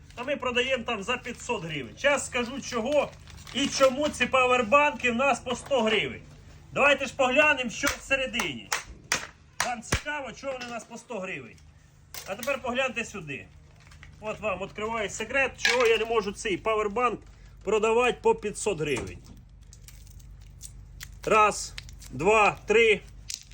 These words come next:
І павербанк. Оце ціна цього павербанка. Максимум п'ятсот,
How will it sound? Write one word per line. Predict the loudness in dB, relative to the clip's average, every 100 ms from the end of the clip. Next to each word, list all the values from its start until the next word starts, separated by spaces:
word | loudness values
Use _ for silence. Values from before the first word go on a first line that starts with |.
| -14 -16 -20 -20 -20 -20 -10 -8
І |
павербанк. | 0 2 2 0 0 -2 -2 -8 -10
Оце | -8 0 0
ціна | 2 -2 2 2 2
цього | 0 0 0
павербанка. | 0 -2 -2 -2 0 0 -2 -4 -4 -6 -12 -20 -16 -8
Максимум | 0 2 2 -4 -10 -6 -4
п'ятсот, | -4 -6 -8 -4 -4 -2 -6